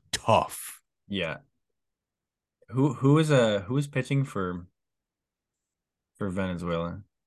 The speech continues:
Speaker 2: Who got the
Speaker 1: Uh,
Speaker 2: dub?
Speaker 1: that's a good question.
Speaker 2: S-,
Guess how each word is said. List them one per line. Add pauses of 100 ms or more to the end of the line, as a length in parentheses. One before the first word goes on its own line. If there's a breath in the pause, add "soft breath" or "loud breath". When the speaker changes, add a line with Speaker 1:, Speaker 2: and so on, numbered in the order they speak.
(1300)
Speaker 2:
Who
got
the
Speaker 1:
Uh,
Speaker 2:
dub? (380)
Speaker 1:
that's
a
good
question. (500)
Speaker 2:
S-,